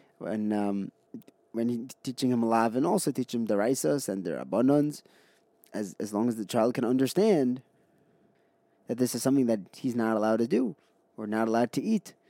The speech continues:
He should be mechanech katanim to answer amen and, you know, Baruch Hu, Baruch Shema, et cetera in shuls.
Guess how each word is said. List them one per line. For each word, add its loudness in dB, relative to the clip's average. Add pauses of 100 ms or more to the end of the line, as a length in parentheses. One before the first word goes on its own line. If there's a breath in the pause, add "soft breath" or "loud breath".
(420 soft breath)
He -16
should -8
be 2
mechanech 0
katanim 4 (640)
to -4
answer 4
amen 4 (340 soft breath)
and, -2
you -4
know, -8
Baruch 0
Hu, 0
Baruch -2
Shema, 2
et 6
cetera 6
in 4
shuls. 2